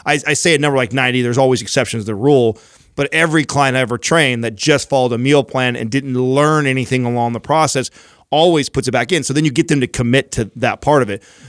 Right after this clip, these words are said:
But back to the competitor thing, that, that is a very sport-specific goal, and that person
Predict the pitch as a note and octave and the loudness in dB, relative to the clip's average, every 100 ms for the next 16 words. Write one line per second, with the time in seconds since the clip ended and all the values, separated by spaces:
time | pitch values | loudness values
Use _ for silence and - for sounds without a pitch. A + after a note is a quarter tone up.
0 | _ - C#3 G3+ G3+ G#3 E3+ D3 F3 A3 | _ -6 0 0 0 -2 -2 -2 0 2
1 | D#3 A#2 C3+ G#2 F2 _ _ _ _ _ | 0 -2 0 -2 -2 _ _ _ _ _
2 | _ _ - A2 F3 C#3 F3+ D#3+ D#3+ C#3+ | _ _ -16 -2 -2 2 0 2 -2 0
3 | A#2 E3 D#3 - - D3+ D#3 D#3+ - - | 0 0 2 -2 -4 2 2 2 -4 -4
4 | C3+ - D3 - C3 - C#3 D3+ D3+ C3 | -2 0 0 0 -2 -6 -2 2 2 0
5 | B2+ B2+ F#3+ B3+ - D3 - C#3+ | -2 -2 0 -2 0 0 2 -2